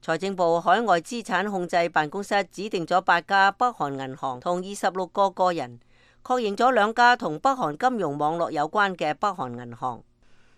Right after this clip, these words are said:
呢一個制裁主要針對喺中國、俄羅斯、利比亞同阿聯酋工作嘅北韓人，佢哋係北韓銀行嘅代理人。喺呢二十六個人當中，十九個人最近被認定係喺中國運營。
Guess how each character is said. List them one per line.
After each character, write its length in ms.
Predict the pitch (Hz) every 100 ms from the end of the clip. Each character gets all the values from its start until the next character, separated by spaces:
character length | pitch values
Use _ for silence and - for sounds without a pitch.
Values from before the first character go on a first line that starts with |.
| -
呢 140 | 285
一 120 | 330
個 160 | 320 233
制 200 | 220 196
裁 260 | - 156 147
主 180 | -
要 160 | 240 254
針 260 | 202 254 240
對 180 | 190
喺 180 | 180 175
中 200 | 175 208
國、 300 | 180 156 127 -
俄 180 | 151 151
羅 160 | 143
斯、 160 | 147 - 233 214
利 180 | - 170
比 200 | 165 208
亞 200 | 208 175
同 260 | 190 156 147
阿 160 | 175
聯 180 | 196 160
酋 160 | 143 139
工 220 | 247 240
作 200 | 185 160
嘅 100 | 131
北 120 | - 214
韓 280 | 156 131
人， 180 | 127 127 - - _
佢 120 | - 254
哋 160 | 240
係 280 | 233 190 185 _ _
北 100 | -
韓 300 | 349 262 151
銀 120 | 147 147
行 180 | 147 147
嘅 160 | 190
代 220 | 185 160
理 200 | 151 147
人。 220 | 165 135 135 _ _
喺 160 | - 226
呢 260 | 294 285 202
二 40 |
十 120 | 185
六 160 | 170 175
個 220 | 156 185
人 200 | 185 147
當 220 | 131 202 196
中， 280 | 202 185 190 _ _
十 160 | - 220
九 160 | 220 247
個 160 | 277 233
人 220 | 180 151
最 180 | 220 220
近 220 | 196 180
被 240 | 180 175
認 280 | 175 175 175
定 260 | 175 170 170
係 260 | 180 175
喺 220 | 170 175 208
中 220 | 262 240
國 200 | 190 160
運 160 | 147 147
營。 220 | 143 135